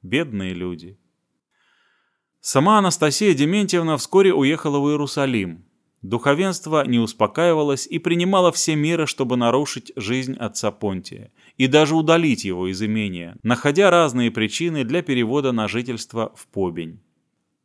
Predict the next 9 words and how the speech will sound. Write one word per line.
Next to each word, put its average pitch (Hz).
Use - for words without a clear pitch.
К -
счастью, 123
новый 160
архиепископ 131
Виленский 117
доброжелательно 135
относился 131
к 104
батюшке 98